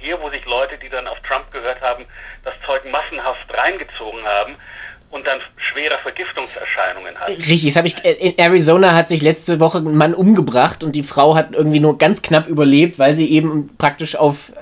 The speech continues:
Speaker 2: äh, in Anführungszeichen, Empfehlung von Trump sich
Speaker 1: Ja.
Speaker 2: selbst, ähm, naja, <clears throat> therapiert haben damit.
Speaker 1: Ja, Doktor May Donald Trump. Naja, es ist ja,
Speaker 2: <laughs>
Speaker 1: das hat nun wirklich im, im, im, im boshaften Sinne was,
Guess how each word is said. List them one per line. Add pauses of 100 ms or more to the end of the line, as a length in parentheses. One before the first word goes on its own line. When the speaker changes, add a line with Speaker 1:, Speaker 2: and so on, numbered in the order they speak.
(120)
Speaker 2:
äh,
in
Anführungszeichen,
Empfehlung
von
Trump (520)
sich
Speaker 1:
Ja.
Speaker 2:
selbst,
ähm, (380)
naja, (240)
<clears throat>
therapiert
haben
damit. (460)
Speaker 1:
Ja,
Doktor
May
Donald
Trump. (280)
Naja,
es
ist
ja, (160)
Speaker 2:
<laughs>
Speaker 1:
das
hat
nun
wirklich (120)
im,
im,
im,
im (260)
boshaften
Sinne
was,